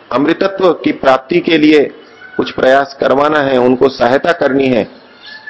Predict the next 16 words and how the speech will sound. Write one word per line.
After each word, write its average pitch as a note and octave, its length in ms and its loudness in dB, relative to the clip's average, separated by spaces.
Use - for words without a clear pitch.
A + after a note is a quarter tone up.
तो B2 60 -2
ये C3+ 160 2
प्रतिपादन E3 640 0
हमें D#3 280 -2
अवश्य C#3+ 400 0
करना C3 300 0
ही E3 160 2
होगा B2+ 300 2
कि B2+ 100 -2
हम C#3 120 0
परमात्मा C#3 560 -2
के D3 180 -2
सत्य C#3 420 -4
स्वरूप B2+ 420 0
को B2 100 2
जानें, A#2+ 420 -2